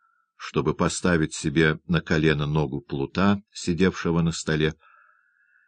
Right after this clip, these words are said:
приступил к процедуре, которую мистер Даукинс назвал полированием своих скакунов. Эти слова в переводе на обычный английский язык означали чистку сапог.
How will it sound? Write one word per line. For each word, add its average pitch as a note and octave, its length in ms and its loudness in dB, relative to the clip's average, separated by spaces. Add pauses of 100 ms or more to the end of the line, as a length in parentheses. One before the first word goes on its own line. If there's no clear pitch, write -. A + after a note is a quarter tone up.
(280)
приступил A#2 540 4
к - 80 -12
процедуре, C3+ 580 4
которую B2+ 480 4
мистер G#2 440 2
Даукинс A2+ 720 0
назвал F2+ 560 2 (340)
полированием F2 840 2
своих D#2 560 -2
скакунов. - 800 -4 (720)
Эти G2 200 2
слова D#2+ 420 2
в - 120 -10
переводе C#2+ 440 -2
на D2 140 0
обычный C#2+ 400 -4
английский C2+ 500 -8
язык A2 280 2 (460)
означали D#2 640 -2
чистку E2+ 800 -4
сапог. - 640 -10